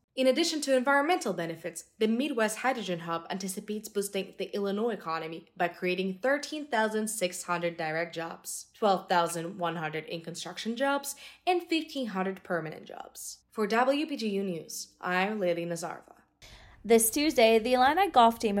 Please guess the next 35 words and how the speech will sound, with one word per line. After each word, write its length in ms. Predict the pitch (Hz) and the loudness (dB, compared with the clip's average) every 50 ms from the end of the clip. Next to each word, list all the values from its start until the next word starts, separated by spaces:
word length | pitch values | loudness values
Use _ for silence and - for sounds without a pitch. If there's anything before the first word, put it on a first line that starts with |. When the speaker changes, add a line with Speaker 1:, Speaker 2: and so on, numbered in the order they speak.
| 202 202 | 0 0
Speaker 2:
placed 440 | - 254 233 240 240 - - - - | 2 2 2 2 2 -2 -2 -2 2
second 420 | - 269 262 262 226 196 196 208 | 4 4 4 4 2 -2 -2 -2
in 180 | - - 220 214 | -4 -4 -2 0
the 120 | 214 220 | 0 0
Flyer 400 | 226 220 - 220 226 247 294 302 | 0 0 2 4 4 4 4 4
Invitational 840 | 269 277 277 247 254 - 269 208 226 220 226 202 190 185 185 196 190 - - - - - | 2 0 0 -2 -2 0 0 0 0 0 0 2 4 4 4 2 0 -6 -18 -20 -6 0
hosted 280 | - 247 254 254 262 233 | 2 2 2 4 4 4
at 140 | 240 233 233 | 4 4 4
the 160 | 233 233 - | 2 0 2
N 400 | - 220 226 247 277 277 - - | 4 6 6 4 4 2 -4 -4
C 320 | - - - 247 240 233 - - | -4 -4 -2 0 2 2 6 8
R 280 | 226 214 208 208 202 | 8 10 10 8 6
Country 380 | 202 - 254 247 240 - - 226 | 4 2 2 2 2 0 -2 2
Club 300 | 220 196 185 185 185 - | 6 8 8 8 6 4
in 200 | - 214 208 202 | -2 -2 -2 -2
Kettering, 420 | 202 - 208 - 175 180 180 180 175 | -4 -4 -6 -4 -2 -2 0 2 2
Ohio. 580 | 175 196 220 220 214 202 180 160 180 208 233 - - - - - - - - - - - | 2 2 2 2 2 2 2 2 -2 -4 -6 -8 -16 -20 -20 -20 -20 -20 -20 -12 -2 2
Fifth-year 320 | 240 233 226 226 220 220 | 4 4 4 6 4 4
senior 380 | 220 220 233 220 214 208 208 202 | 4 4 2 0 2 2 0 0
Timmy 300 | 202 - 220 208 202 202 | 0 0 0 0 0 0
Crawford 640 | - - 214 220 254 254 - 226 208 208 208 - | 4 6 6 6 6 4 2 2 2 2 0 -2
played 180 | - 240 220 220 | -2 0 2 4
his 160 | 240 233 226 | 4 2 2
career 380 | - - 254 220 247 277 330 359 | 0 -2 -2 -2 0 0 0 4
best 420 | - 247 202 180 214 226 - - - | 6 6 6 6 4 0 -4 -4 -2
and 160 | - 226 220 208 | 0 0 0 2
won 160 | 214 220 240 | 2 2 2
his 160 | 233 226 226 | 2 0 -2
first 280 | - 254 302 359 - - | -2 -2 -2 -2 0 2
medal 400 | 262 214 208 202 202 202 214 208 - - - - _ | 4 6 6 6 4 2 2 -2 -10 -20 -20 -12 _
with 320 | - 214 214 208 202 208 - | 4 6 6 6 4 2 -4
sixty-four, 800 | - - - 254 254 247 - 311 320 320 269 233 220 220 226 240 | -6 -4 -4 -4 -2 -2 -2 -2 0 2 4 4 6 4 4 0
sixty-six, 720 | 247 - - 247 240 - 294 285 - 254 226 233 226 - - - | -2 -4 -4 -4 -2 -2 -4 -2 0 0 0 0 -2 -6 -4 -2
and 160 | - 214 220 | -2 -2 0
sixty-eight, 640 | 226 240 233 - - 277 254 220 208 208 208 208 - | -2 -4 -4 -4 -4 0 2 4 4 2 0 -2 -2